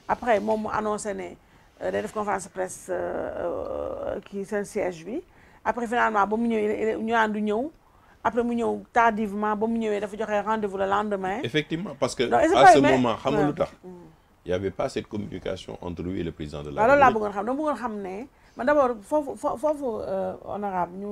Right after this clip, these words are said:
Speaker 1: ñu taxaw tuuti, mooy tey, euh, euh,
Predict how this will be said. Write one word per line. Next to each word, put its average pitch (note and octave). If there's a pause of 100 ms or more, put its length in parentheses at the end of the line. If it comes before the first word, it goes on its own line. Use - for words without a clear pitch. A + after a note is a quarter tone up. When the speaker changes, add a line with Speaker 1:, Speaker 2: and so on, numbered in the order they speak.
(100)
Speaker 1:
ñu G#3+
taxaw G#3+
tuuti, -
mooy G3+ (720)
tey, B3 (560)
euh, G3+ (840)
euh, G3+